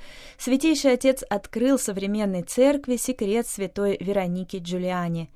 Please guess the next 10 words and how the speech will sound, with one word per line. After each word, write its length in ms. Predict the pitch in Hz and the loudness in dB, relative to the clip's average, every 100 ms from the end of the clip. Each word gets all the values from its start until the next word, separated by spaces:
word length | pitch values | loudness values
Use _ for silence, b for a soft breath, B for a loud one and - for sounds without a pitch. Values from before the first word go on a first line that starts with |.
| b b b b b | b b b b b
Папа 260 | 208 202 | 0 2
подробно 560 | 190 190 185 254 226 185 | 2 2 4 6 6 4
рассказал 480 | 180 - 185 190 208 | -4 -4 -4 2 2
духовную 540 | 190 - 220 202 190 | 2 2 4 4 -2
историю 460 | 180 - 254 277 196 | -6 2 4 6 4
этой 340 | - 175 185 | 0 -2 -4
выдающейся 840 | 180 190 185 185 240 - 196 - 175 | -4 0 0 2 -2 -2 -6 -6 -6
женщины-мистика 1200 | 170 214 180 - 180 175 196 269 - 233 - 202 - | -4 -4 -4 -4 -4 -2 4 4 4 -2 -2 -2 0
семнадцатого 680 | 247 214 185 180 - 185 | -2 0 -2 -4 -6 -6
столетия, 760 | 175 - 185 220 208 - 180 170 | -6 -6 -4 -2 -2 -2 -2 -4